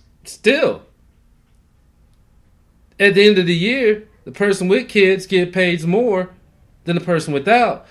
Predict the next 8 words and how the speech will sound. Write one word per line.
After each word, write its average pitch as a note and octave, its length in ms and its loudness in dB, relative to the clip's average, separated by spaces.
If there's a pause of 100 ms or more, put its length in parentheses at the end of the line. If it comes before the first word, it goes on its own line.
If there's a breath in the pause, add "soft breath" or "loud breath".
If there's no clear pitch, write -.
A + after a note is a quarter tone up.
(200 soft breath)
But E3+ 280 2
the F3 80 0
person F3+ 340 -2
without G3+ 640 0 (240 soft breath)
has G3 240 0
to D#3+ 80 -2
pay F3 500 -2 (380)
for E3+ 400 2